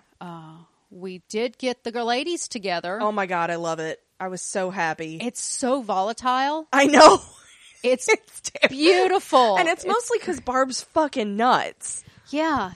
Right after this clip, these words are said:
Speaker 1: yeah, but they're, they're tip-, they're in a situation where you typically see a, a group of men.
Speaker 2: Yeah.
Speaker 1: So Gotham,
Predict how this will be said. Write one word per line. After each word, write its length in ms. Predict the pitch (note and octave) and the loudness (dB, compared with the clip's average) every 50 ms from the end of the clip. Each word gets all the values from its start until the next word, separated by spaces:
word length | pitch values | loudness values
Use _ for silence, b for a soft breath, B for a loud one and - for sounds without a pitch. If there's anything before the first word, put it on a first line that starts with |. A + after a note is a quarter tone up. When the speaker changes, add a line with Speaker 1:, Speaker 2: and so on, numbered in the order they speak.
| - | -12
Speaker 1:
yeah, 280 | - C#4 D4+ C#4 A#3+ G#3 | -8 -6 -4 -4 -4 -4
but 180 | - A#3 A3+ - | -6 -8 -10 -10
they're, 320 | - A3 G#3+ C#4+ C4 B3 A#3 | -16 -8 -6 -4 -4 -4 -6
they're 220 | A3+ - C4 C4 | -8 -8 -8 -8
tip-, 300 | - - - D#4+ D#4+ - | -8 -8 -6 -6 -6 -8
they're 200 | - A3+ C#4+ C#4 | -8 -8 -8 -8
in 120 | - C#4 D#4 | -6 -6 -6
a 60 | F4+ | -6
situation 720 | - - E4 C4 - - C4+ C#4+ D4 F4+ - - - B3+ | -6 -8 -10 -10 -12 -10 -8 -6 -6 -6 -8 -10 -10 -10
where 100 | A#3 A3+ | -10 -12
you 220 | A#3+ A3+ A3+ A3+ A3+ | -12 -14 -14 -14 -14
typically 520 | - - D4+ D4 - D#4 - - A#3+ A3+ | -10 -10 -10 -8 -10 -12 -10 -10 -10 -10
see 280 | - - - - B3+ B3 | -8 -10 -10 -8 -6 -6
a, 80 | A3+ F#3+ - _ - | -6 -8 -10 _ -12
a 100 | G#3 G#3 | -12 -10
group 300 | F#3 G#3 B3 C4 - - | -8 -6 -8 -8 -6 -8
of 160 | G3+ - - | -12 -12 -10
men. 360 | G3+ F#3+ F#3+ G3+ A3+ C#4+ E4+ G4 F4+ _ _ | -8 -6 -4 -4 -4 -6 -6 -10 -12 _ _
Speaker 2:
Yeah. 600 | - F#3+ F#3 F#3+ G3+ F3+ F3+ F3 E3+ E3+ E3 D#3+ D3+ _ _ _ _ _ - | -4 -2 -2 0 0 0 0 0 0 0 -2 -4 -10 _ _ _ _ _ -12
Speaker 1:
So 640 | - - - - - - C4+ B3+ B3+ B3+ B3+ G#3+ - - | -8 -6 -6 -4 -2 0 2 2 2 2 2 0 -6 -6
Gotham, 600 | - A#3 C#4 G#4+ C#5 - C5 B4 A4+ G4+ D#4+ - | -2 0 0 0 0 0 -2 -2 -2 -6 -8 -10